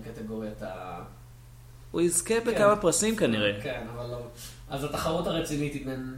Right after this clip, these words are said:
Speaker 1: אה, שתים עשרה שנות עבדות, אה, אה, אמריקן האסל וגרביטי בעצם.
Speaker 2: כן, שזה ידענו למעשה עוד
Speaker 1: ועכשיו
Speaker 2: לפני
Speaker 1: אחרי
Speaker 2: שהכירו את
Speaker 1: שנגיד
Speaker 2: המועמדים.
Speaker 1: קפטן פיליפס יזכה,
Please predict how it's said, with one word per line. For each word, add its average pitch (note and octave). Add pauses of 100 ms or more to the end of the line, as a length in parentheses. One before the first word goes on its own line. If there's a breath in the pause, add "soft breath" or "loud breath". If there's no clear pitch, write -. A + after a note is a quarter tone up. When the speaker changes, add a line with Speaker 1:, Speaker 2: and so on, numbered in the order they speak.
(140)
Speaker 1:
אה, A#2+
שתים C#3
עשרה B2+
שנות B2
עבדות, F#3+ (220)
אה, C3 (1700 loud breath)
אה, A#2+
אמריקן C3
האסל E3+ (140)
וגרביטי A#2
בעצם. G#2
Speaker 2:
כן, A2 (140)
שזה D3
ידענו D3
למעשה A#2
עוד A#2
Speaker 1:
ועכשיו A#2
Speaker 2:
לפני B2+
Speaker 1:
אחרי C3+
Speaker 2:
שהכירו C#3
את B2
Speaker 1:
שנגיד A#2+
Speaker 2:
המועמדים. A2
Speaker 1:
קפטן -
פיליפס D3
יזכה, B2